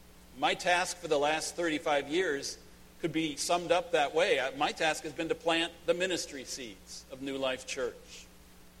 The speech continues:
And soon a new pastor, along with Pastor Tim and the elders and, and all of you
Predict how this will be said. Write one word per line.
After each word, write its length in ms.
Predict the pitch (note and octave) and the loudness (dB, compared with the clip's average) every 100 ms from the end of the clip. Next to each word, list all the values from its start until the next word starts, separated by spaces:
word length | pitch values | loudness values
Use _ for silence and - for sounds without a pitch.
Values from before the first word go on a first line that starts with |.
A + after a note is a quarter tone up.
| - - - | -20 -20 -20
And 100 | - | -10
soon 300 | B2 F#3 G#3 | -4 0 2
a 60 | G3+ | 2
new 180 | F3+ G#3 | 2 -2
pastor, 640 | - E3 E3 E3 - G3+ | 0 2 2 0 -2 -2
along 320 | E3 C#3+ E3 | 0 2 2
with 180 | E3+ D#3+ | 2 -2
Pastor 440 | - E3+ E3+ - D#3 | -2 -2 -2 -6 -8
Tim 560 | - F3 F#3+ F#3+ F3+ | -4 -2 0 0 -4
and 120 | A#2+ | -10
the 120 | A2+ A#2 | -12 -2
elders 680 | D#3+ F#3+ F3+ F#3 F3+ D#3 C#3 | 2 4 2 0 -2 -2 -6
and, 140 | B2 - - - | -10 -14 -20 -8
and 80 | C#3+ | -2
all 340 | D#3 F#3 C#4+ | 4 6 6
of 120 | A#3 | 2
you 100 | - | -2